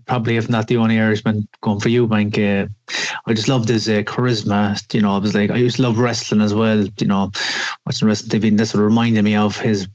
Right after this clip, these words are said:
ring walks were spectacular, and I really loved it. And I was young, of course, I was eleven, and, uh, in hindsight, I'm glad that Collins won, of course. But, um, you know, I,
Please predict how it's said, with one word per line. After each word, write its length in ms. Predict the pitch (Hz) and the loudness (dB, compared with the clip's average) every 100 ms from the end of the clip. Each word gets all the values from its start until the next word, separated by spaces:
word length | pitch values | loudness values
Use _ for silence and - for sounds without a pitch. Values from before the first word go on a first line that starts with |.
| _ | _
ring 240 | 120 113 | -4 0
walks 500 | 110 107 107 - - | 2 2 0 -4 -6
were 140 | - 92 | -4 -4
spectacular, 800 | - - 107 - 117 113 101 98 | -4 -6 -6 -2 -2 0 0 2
and 120 | 98 | 0
I 40 | |
really 320 | 98 110 101 | 2 2 2
loved 340 | 101 110 104 98 | 2 2 0 -2
it. 140 | 107 - | -4 -2
And 220 | 95 98 - | -2 -4 -4
I 100 | 113 | -2
was 160 | 104 | 0
young, 200 | 120 110 | 2 2
of 100 | 107 | 0
course, 240 | - 107 101 | 0 0 0
I 40 | |
was 80 | 107 | 0
eleven, 400 | 107 110 104 101 | 2 2 2 2
and, 200 | 98 95 | 2 2
uh, 180 | 95 92 - - - - - - | 0 -2 -6 -8 -6 -10 -12 -4
in 60 | |
hindsight, 320 | 127 123 110 104 | 0 0 0 0
I'm 100 | 107 | 0
glad 280 | 107 101 104 - | 0 -2 -6 -10
that 140 | 110 | -6
Collins 400 | - 120 110 98 | -2 0 0 0
won, 180 | 107 101 | 0 0
of 100 | 104 | -2
course. 300 | 107 101 95 | -2 -2 -2
But, 220 | - 101 | -2 0
um, 420 | 98 95 92 92 - _ _ _ _ _ _ _ _ _ _ _ | 0 2 0 0 -8 _ _ _ _ _ _ _ _ _ _ _
you 80 | - | -2
know, 120 | 104 | 0
I, 240 | 95 98 | 0 -2